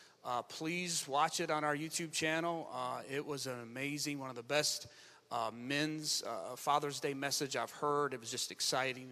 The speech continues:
and so good, so rich. But his, the whole point of that is when you have the Holy Spirit come into your life, the Holy Spirit, um, He affects every area of your life, right? And it's not just a church thing,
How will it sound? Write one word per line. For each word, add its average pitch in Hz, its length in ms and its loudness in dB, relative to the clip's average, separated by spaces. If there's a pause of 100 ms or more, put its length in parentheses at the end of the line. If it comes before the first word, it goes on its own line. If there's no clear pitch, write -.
and 107 120 -14
so 120 300 -2
good, 123 260 -2 (300)
so 131 280 2
rich. 127 580 2 (560)
But 127 140 0
his, 147 340 2
the 131 100 2
whole 165 220 2
point 156 340 2
of 143 160 0
that 120 400 0 (240)
is 131 180 -6
when 147 200 -2
you 190 140 0
have 190 140 8
the 160 80 4
Holy 160 260 4
Spirit 147 500 4
come 165 180 4
into 160 240 0
your 147 180 0
life, 123 580 0 (520)
the 135 100 2
Holy 175 340 0
Spirit, 160 560 0 (120)
um, 127 460 0 (680)
He 196 220 4
affects - 680 4
every 156 340 -2
area 147 400 2
of 165 260 -2
your 120 120 -2
life, 101 360 -4
right? 135 240 -2 (1120)
And 143 220 -6
it's 135 160 2
not 156 140 0
just 160 200 0
a 151 40 -4
church - 360 2
thing, 120 240 0